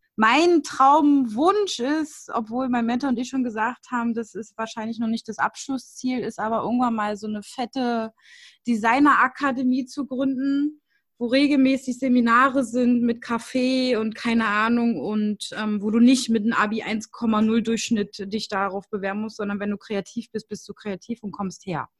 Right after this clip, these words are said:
So, ja, und dann bildet man die neue Generation darauf aus.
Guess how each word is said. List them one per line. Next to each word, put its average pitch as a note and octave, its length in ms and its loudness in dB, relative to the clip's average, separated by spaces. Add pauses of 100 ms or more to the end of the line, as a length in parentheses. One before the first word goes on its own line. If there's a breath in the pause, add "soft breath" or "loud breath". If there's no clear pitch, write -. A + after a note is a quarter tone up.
(340 loud breath)
So, E3 280 -8 (140)
ja, F3+ 120 -10
und G3 80 -8
dann G3+ 120 -6
bildet G#3+ 280 -4
man G#3 380 -4
die G3+ 360 -4
neue G#3 240 2
Generation F#3+ 640 -2
darauf D#3 360 -4
aus. - 360 -12